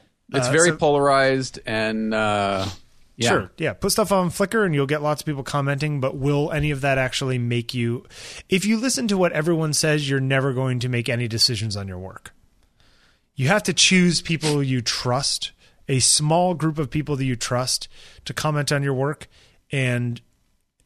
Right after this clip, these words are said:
Speaker 2: and listen to them in some way.
Speaker 1: Right.
Speaker 2: Do, do you understand what I'm saying, Jeffrey?
Speaker 1: Sure, sure, sure.
Speaker 2: Uh, for example, Jeffrey says all kinds of things about my work, and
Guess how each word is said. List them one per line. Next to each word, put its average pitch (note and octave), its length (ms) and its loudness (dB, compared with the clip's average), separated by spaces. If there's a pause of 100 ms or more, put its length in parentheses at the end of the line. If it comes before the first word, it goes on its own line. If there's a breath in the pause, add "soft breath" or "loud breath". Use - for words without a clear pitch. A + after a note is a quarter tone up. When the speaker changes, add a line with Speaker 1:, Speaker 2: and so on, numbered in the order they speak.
Speaker 2:
and C#3 220 -4
listen C#3+ 360 0
to C3+ 120 -2
them A2 400 -4
in A2+ 140 -4
some A2 220 -2
way. F#2 220 -12 (460)
Speaker 1:
Right. - 180 0
Speaker 2:
Do, - 80 -10
do F3 140 -6
you F3+ 60 2
understand F3+ 240 0
what - 20 -2
I'm F3 60 -4
saying, F3 180 -2
Jeffrey? E3+ 320 -8
Speaker 1:
Sure, F#3 340 0
sure, - 160 0
sure. D3 260 0 (300)
Speaker 2:
Uh, B2+ 400 0 (120)
for F3 200 -2
example, D3+ 680 2 (1040)
Jeffrey F3+ 340 4
says C#3+ 180 0
all D#3 160 4
kinds C3 240 0
of A#2 40 -2
things A#2 140 0
about A2+ 220 -2
my G#2+ 140 -2
work, G#2+ 400 -4 (680)
and A#2+ 580 0